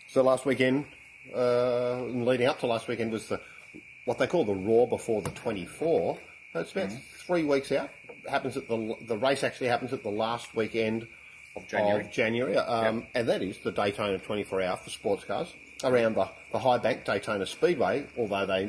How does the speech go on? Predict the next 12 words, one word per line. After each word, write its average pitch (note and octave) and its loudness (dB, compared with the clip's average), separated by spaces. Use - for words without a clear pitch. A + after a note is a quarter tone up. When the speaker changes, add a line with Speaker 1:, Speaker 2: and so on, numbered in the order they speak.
Speaker 1:
they G#2 0
do A2+ 0
move G2+ 2
inland, G#2+ -4
inland, G#2 0
infield. A2+ 0
And D3 -2
if F2+ -8
you've F2 -10
got F2+ -8
some, F2 -8
uh, E2+ -10